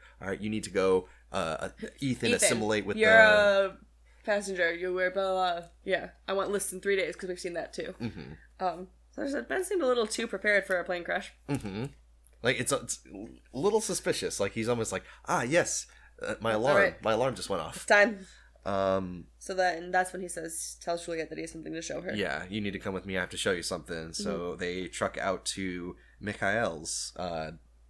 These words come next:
Speaker 1: compound.
Speaker 2: Yes, 'cause it has not been blown up yet.
Speaker 1: Yes, <laughs> not blown up yet.
Speaker 2: Mm-hmm.
Speaker 1: Um, so they, um,
Speaker 2: So Ben is trying to, like, radio in, like, "Mikhail,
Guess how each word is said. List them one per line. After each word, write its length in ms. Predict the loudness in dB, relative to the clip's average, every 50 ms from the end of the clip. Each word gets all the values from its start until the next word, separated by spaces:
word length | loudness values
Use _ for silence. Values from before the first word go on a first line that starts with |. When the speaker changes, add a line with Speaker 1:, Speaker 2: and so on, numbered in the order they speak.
| _ -16 -6
Speaker 1:
compound. 560 | -4 -2 -2 -2 -4 -8 -8 -8 -10 -12 -14
Speaker 2:
Yes, 380 | -14 -14 -14 -12 -14 -16 -16 -18 -20 -20 -20 -20 -20 -20 -20
'cause 140 | -14 -10 -8
it 80 | -8 -8
has 120 | -8 -6
not 140 | -8 -8 -8
been 140 | -10 -10 -8
blown 240 | -8 -8 -8 -8
up 160 | -10 -10 -12 -12
yet. 200 | -14 -14 -14 -18 -18 -12
Speaker 1:
Yes, 640 | -6 -4 -4 -4 -4 -6 -8 -8 -10 -10 -10 -10 -10 -10 -6 -2
<laughs> 160 | -2 0 2
not 360 | 2 0 0 -2 -6 -10 -4
blown 260 | -2 -2 -2 0 0 0
up 220 | 0 -2 -2 -4 -12 -8
yet. 80 | -4 0
Speaker 2:
Mm-hmm. 880 | 2 2 2 2 2 2 0 -2 -4 -8 -12 -12 -12 -12 -12 -10 -6 -4
Speaker 1:
Um, 480 | -2 -2 -2 -2 -2 -4 -4 -6 -10 -12
so 200 | -10 -4 -4 -2
they, 580 | 0 0 0 2 2 0 0 0 -2 -2 -4 -6 -6
um, 460 | -4 -2 0 0 -2 -2 -4 -6 -6
Speaker 2:
So 280 | -4 0 2 4 4 2
Ben 320 | 0 -2 0 2 2 2
is 140 | 2 -2 -4
trying 200 | -2 -2 -2 -2
to, 60 | -2 -2
like, 160 | -2 -2 -2
radio 300 | -2 -2 0 0 0 0
in, 120 | -2 -2
like, 160 | -2 -6 -6 -6
"Mikhail, 520 | 0 4 6 8 8 8 6 4 2 0